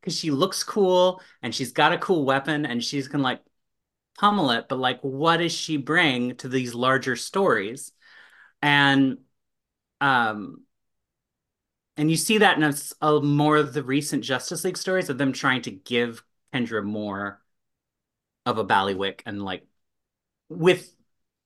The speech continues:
various forms of success. But because it's an ensemble story, we never really get the depth that it, it needs. So I was like, "Let's give Kendra then her own little corner of the D C <laughs> universe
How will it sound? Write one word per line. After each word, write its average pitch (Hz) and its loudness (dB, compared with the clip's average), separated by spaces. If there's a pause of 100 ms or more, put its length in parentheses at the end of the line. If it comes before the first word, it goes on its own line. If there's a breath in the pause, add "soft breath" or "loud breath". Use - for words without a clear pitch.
various 139 4
forms 120 -4
of 104 -12
success. - -4
But 120 -6
because 123 -2
it's 113 -8
an 117 -4
ensemble 110 -2
story, 101 -4 (160)
we 117 -10
never 113 -2
really 110 -4
get 101 -10
the 95 -12
depth 98 -4 (120)
that 90 -8 (560 soft breath)
it, 117 -4
it 117 -6
needs. 117 -4 (340 soft breath)
So - 4
I 185 8
was 185 4
like, 185 2
"Let's 269 4
give 214 4
Kendra 151 0
then 120 -2
her 123 -2
own 139 2
little 190 0
corner 175 2
of 160 -4
the 156 -6
D 139 -4
C 147 0
<laughs> - -
universe 113 -2